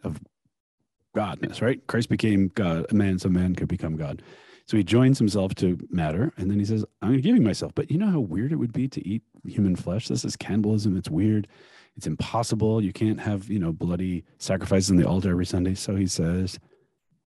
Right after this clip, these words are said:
"This is my body," and gives you bread. This is an equating of something that's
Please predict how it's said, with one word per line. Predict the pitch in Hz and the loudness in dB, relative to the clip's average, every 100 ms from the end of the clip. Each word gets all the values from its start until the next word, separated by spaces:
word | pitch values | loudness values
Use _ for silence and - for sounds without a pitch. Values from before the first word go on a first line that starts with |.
| _ - | _ -2
"This | 104 | 0
is | 107 | 2
my | 107 | 2
body," | 101 95 101 - _ _ | 2 2 0 -2 _ _
and | 101 98 - _ _ _ - | -2 -2 -2 _ _ _ -4
gives | 95 | 0
you | 107 | 2
bread. | 104 80 73 - | 2 0 -6 -10
This | 107 110 | -4 -2
is | 98 | 0
an | 98 | 0
equating | - - 127 131 - 101 113 - | -2 -2 0 0 0 -2 -2 -4
of | 95 92 | -10 -6
something | 104 85 87 | -4 -4 -4
that's | 87 - | -6 -8